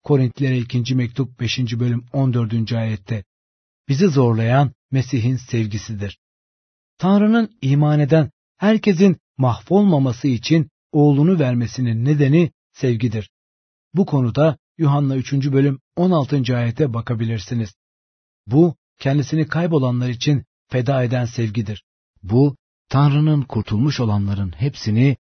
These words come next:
Tanrı çocukları olarak adlandıran sevgisidir. Birinci Yuhanna üçüncü bölüm birinci ayete bu konuda bakabilirsiniz. İnsanı kurtarmak için yapılmış olan, yapılmakta olan ve yapılacak olan tüm işlerin tamamlanmasını sağlayan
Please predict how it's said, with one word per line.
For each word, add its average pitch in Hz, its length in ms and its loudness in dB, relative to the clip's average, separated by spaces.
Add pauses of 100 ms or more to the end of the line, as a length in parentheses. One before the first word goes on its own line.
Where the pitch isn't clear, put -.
(180)
Tanrı 135 300 2
çocukları 104 540 -4
olarak 98 400 -6
adlandıran 101 680 -4 (160)
sevgisidir. 90 840 -8 (400)
Birinci 143 340 2
Yuhanna 131 540 0 (320)
üçüncü 147 420 -2
bölüm 143 320 0
birinci 139 340 0
ayete 135 260 -2
bu 147 100 -6
konuda 123 280 -2
bakabilirsiniz. 120 800 -4 (640)
İnsanı 180 400 0
kurtarmak 143 520 0
için 139 180 -4
yapılmış 131 480 -2
olan, 127 280 2 (280)
yapılmakta 135 560 -2
olan 147 320 2 (240)
ve 131 40 2
yapılacak 143 560 0
olan 139 280 -2
tüm 214 200 2
işlerin 131 360 -2
tamamlanmasını 127 800 -2
sağlayan 123 540 -2